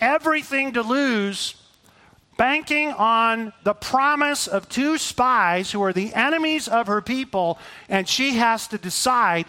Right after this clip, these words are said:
if she is going to keep faith with them and with Joshua. And she did.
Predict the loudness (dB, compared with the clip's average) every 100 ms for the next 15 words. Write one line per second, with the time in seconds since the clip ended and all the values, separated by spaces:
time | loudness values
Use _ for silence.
0 | -10 -4 -2 0 0 0 0 0 0 0
1 | 0 -4 -2 -2 -2 -6 -4 0 0 -2
2 | -10 -18 _ -4 -4 0 0 2 0 -8
3 | -20 -6 -4 -2 -4 -2 -2 -2 -6 -8
4 | -10 _ _ _ _ _ _ _ _ _
5 | _ _ _ -16 -14 -12 -10 -8 -8